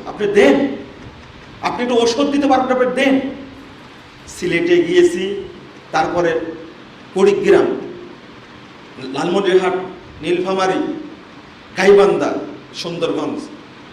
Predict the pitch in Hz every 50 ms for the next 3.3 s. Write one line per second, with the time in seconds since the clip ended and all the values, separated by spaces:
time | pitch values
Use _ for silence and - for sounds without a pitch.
0 | - - - - - - - - - - 180 202 226 240 240 233 214 196 170 -
1 | 113 - - 247 302 294 285 - - 247 214 - 190 196 202 202 196 202 - 202
2 | 202 196 190 185 185 180 175 175 170 170 175 175 175 175 160 - 165 170 165 156
3 | - - - - - -